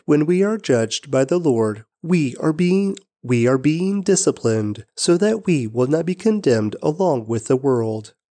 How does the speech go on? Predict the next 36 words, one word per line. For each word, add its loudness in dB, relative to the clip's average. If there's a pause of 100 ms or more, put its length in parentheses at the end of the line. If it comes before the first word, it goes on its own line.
(100)
So, 2
my 2
dear 0
brothers -2
and -2
sisters, -4 (220)
when 2
you 0
gather 0
for -4
the 2
Lord's 0
Supper, -4 (160)
wait 0
for -2
each -2
other. -4 (240)
"If 0
you 2
are 4
really 0
hungry, 0 (120)
eat -4
at -2
home, -2 (140)
so 0
you 0
won't 0
bring 0
judgment 0
upon 0
yourselves 0
when 0
you 0
meet -4
together. -4